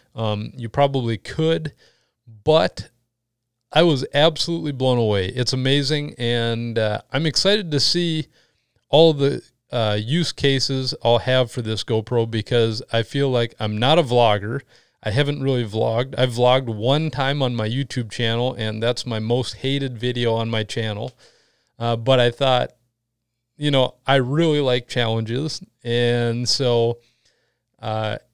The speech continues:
knowing that that's my most hated video on my channel, I wanna remake that one, and I wanna make videos like that to prove that, hey, I can do it, I can get better. Um,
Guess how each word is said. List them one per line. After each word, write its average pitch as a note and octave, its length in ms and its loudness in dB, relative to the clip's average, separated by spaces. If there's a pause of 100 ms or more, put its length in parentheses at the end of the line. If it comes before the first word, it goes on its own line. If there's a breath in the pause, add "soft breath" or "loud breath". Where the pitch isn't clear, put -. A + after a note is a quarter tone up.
knowing C3+ 840 2
that A#2+ 160 2
that's A#2+ 220 0
my A2+ 160 0
most A#2 500 0
hated A#2 640 0 (160)
video A2 420 -2
on A2 180 -6
my G#2 140 -6
channel, A2 540 -6 (320 loud breath)
I B2 80 0
wanna D3 240 2
remake B2+ 400 -2
that G2 240 -4
one, G2+ 280 -8
and A2+ 160 -10
I A#2 60 -4
wanna B2 220 -2
make C3 260 -4
videos A#2 800 -2
like B2 420 -2
that G#2+ 420 -2 (120)
to C3 100 -4
prove D3 420 -4
that, G#2+ 200 -4
hey, D3+ 160 0
I C3 100 0
can C3+ 220 -4
do C#3 180 2
it, C#3 180 0 (240)
I B2+ 120 -2
can B2+ 140 -6
get C3 220 -4
better. C3 420 4 (540 soft breath)
Um, A2 720 -6